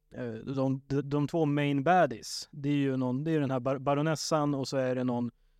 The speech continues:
snubbe som bygger massa robotar som ska slåss för dem. Några andra som, eh,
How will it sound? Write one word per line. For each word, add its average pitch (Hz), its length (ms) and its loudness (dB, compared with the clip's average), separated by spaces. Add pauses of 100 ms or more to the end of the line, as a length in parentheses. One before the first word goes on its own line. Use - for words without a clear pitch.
(140)
snubbe 131 380 0
som 139 160 2
bygger 131 220 0
massa 131 260 0
robotar 135 380 0
som 123 120 -4
ska 151 120 -4
slåss - 220 0
för 117 180 -8
dem. - 180 -16 (640)
Några 190 260 4
andra 190 320 4
som, 131 320 0
eh, 127 400 0